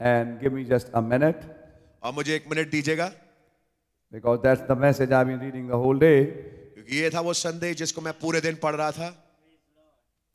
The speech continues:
Speaker 1: I mean, the time I got।
Speaker 2: आ, मेरा कहने का मतलब, जो समय मुझे मिला पढ़ने के लिए।
Speaker 1: That's right, it's here।
Speaker 2: यहाँ पर है।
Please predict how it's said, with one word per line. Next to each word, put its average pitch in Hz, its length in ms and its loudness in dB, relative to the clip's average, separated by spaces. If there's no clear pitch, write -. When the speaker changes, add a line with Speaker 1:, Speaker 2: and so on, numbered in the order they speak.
Speaker 1:
I 117 120 -2
mean, 123 160 -6
the 120 100 0
time 127 320 2
I 117 120 2
got। 123 380 0
Speaker 2:
आ, 107 100 -16
मेरा 131 200 -4
कहने 143 260 -4
का 147 60 -6
मतलब, 151 220 -6
जो 156 80 -6
समय 175 380 -2
मुझे 170 220 -4
मिला 175 260 -2
पढ़ने 165 340 -4
के 175 120 -6
लिए। 185 200 -2
Speaker 1:
That's 101 320 -16
right, 113 500 -14
it's - 260 -20
here। 113 280 -14
Speaker 2:
यहाँ 101 200 -14
पर 123 180 -12
है। 127 120 -20